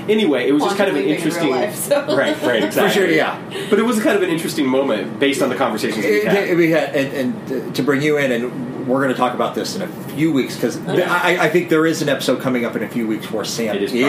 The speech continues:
Speaker 1: problematic,
Speaker 3: actually
Speaker 1: yeah.
Speaker 3: very guilty of it.
Speaker 2: Oh, wow.
Speaker 3: But there was a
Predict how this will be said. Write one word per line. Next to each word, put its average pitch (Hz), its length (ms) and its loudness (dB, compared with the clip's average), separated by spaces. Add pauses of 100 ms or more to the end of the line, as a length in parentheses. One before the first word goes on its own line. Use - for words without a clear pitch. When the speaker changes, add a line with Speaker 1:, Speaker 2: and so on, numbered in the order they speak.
(220)
Speaker 1:
problematic, - 100 -6
Speaker 3:
actually 113 340 -2
Speaker 1:
yeah. 92 120 -6
Speaker 3:
very 117 240 0
guilty 104 420 -4
of 95 140 -4
it. - 20 2
Speaker 2:
Oh, 196 180 2
wow. 190 440 -2
Speaker 3:
But 156 220 0
there 143 180 2
was 135 180 0
a 123 300 0